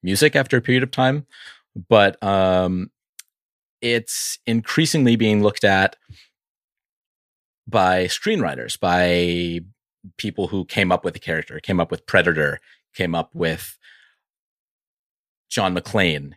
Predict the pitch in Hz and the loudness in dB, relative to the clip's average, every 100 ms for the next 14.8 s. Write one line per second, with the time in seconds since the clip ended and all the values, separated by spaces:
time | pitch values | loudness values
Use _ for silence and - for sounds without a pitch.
0 | _ 85 78 73 80 65 67 _ _ _ | _ -10 -8 -8 -8 -10 -10 _ _ _
1 | _ - 95 85 87 85 - 85 - 90 | _ -14 -10 -6 -6 -6 -8 -10 -6 0
2 | 82 80 82 82 95 98 90 - 85 85 | 2 2 0 0 0 2 2 0 -6 -8
3 | 85 117 107 - 90 87 - _ _ _ | 2 2 2 2 2 0 -6 _ _ _
4 | _ _ _ _ _ 95 95 95 92 92 | _ _ _ _ _ -4 0 2 4 4
5 | 92 92 92 92 - 104 104 107 104 117 | 4 2 0 -4 -2 0 2 2 2 0
6 | 123 135 147 156 160 160 160 - _ _ | 2 2 4 4 4 2 -2 -8 _ _
7 | _ _ _ _ _ _ 156 - - 104 | _ _ _ _ _ _ -6 -6 -2 -2
8 | 85 78 69 - - - 98 - 98 95 | -2 -4 -10 -10 -10 -10 -12 -4 0 0
9 | 90 - - - _ _ _ _ 85 85 | -2 -6 -10 -12 _ _ _ _ -8 -4
10 | 87 92 90 107 120 - - 107 156 170 | -2 0 4 4 2 -2 -8 -4 0 0
11 | - 87 87 85 92 104 - 90 90 87 | 0 -6 -4 -6 -2 -2 -2 -2 0 -2
12 | 82 - - 85 92 110 117 170 - - | -4 -6 -8 -6 0 2 4 2 0 -10
13 | 90 85 87 92 98 98 98 95 - 110 | -8 -2 0 0 0 2 2 0 -2 0
14 | 101 104 104 - 104 101 101 98 | 0 0 -2 0 4 6 4 2